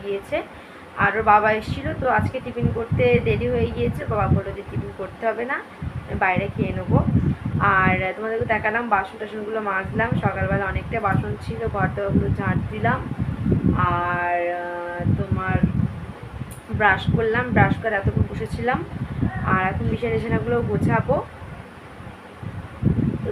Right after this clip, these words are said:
দেখাচ্ছি। তো দেখো, এই যে বিছানাটা পুরো অগোছালো হয়ে রয়েছে। তো তোমরা অনেকেই হয়তো প্রশ্ন করতে পারো যে বিছানা চাদরটা কেন তোলো না, তো সেটা তোমাদের সাথে আমি শেয়ার করছি, দাঁড়াও। তো সেটা হয়েছে কি, একদিন, আহ, রাতবেলা প্রচণ্ড শরীর খারাপ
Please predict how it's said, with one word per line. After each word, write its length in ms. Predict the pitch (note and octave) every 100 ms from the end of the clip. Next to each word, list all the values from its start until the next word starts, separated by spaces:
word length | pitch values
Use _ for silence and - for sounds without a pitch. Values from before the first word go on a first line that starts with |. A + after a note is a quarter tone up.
| A3
দেখাচ্ছি। 480 | G3 G#3 - - C#4 F#4 - - - - - - - - -
তো 60 | C4
দেখো, 420 | C4 B3+ C#4 D#4 -
এই 120 | A3
যে 120 | A3
বিছানাটা 400 | A3 G#3 A#3 A#3
পুরো 180 | A#3 B3
অগোছালো 520 | A#3 G#3 G#3+ B3 A#3
হয়ে 220 | A#3+ A3+
রয়েছে। 360 | A3 A3 A3 - D4
তো 80 | C#4+
তোমরা 180 | C4+
অনেকেই 440 | B3 A#3+ B3+ C4+ C4+
হয়তো 200 | B3 B3+
প্রশ্ন 300 | B3 A3+ B3
করতে 220 | B3 B3+
পারো 220 | A#3+ A#3+
যে 100 | A3+ A#3
বিছানা 280 | G#3+ G#3+
চাদরটা 480 | G#3+ A3 A3 A#3 A3+ - - - - - -
কেন 220 | G#3+ A#3+
তোলো 300 | B3 A3 G#3+
না, 200 | A3+ E4+ -
তো 100 | B3+
সেটা 200 | A#3+ A#3
তোমাদের 280 | A#3+ A3+ A3
সাথে 140 | A#3
আমি 140 | A3+ A#3
শেয়ার 260 | A3 G3+
করছি, 340 | G3 G#3 - G#3+
দাঁড়াও। 360 | G3 F#3+ A#3+ - - - - _ _ -
তো 220 | F3 - -
সেটা 220 | - C4+
হয়েছে 300 | C#4 B3+ B3 D4 C4+
কি, 80 | B3+ A#3+
একদিন, 340 | A#3+ - B3 A#3+
আহ, 260 | A#3 A3+
রাতবেলা 400 | A3 G#3 - F#3+
প্রচণ্ড 460 | - A#3 - - -
শরীর 160 | - -
খারাপ 240 | - -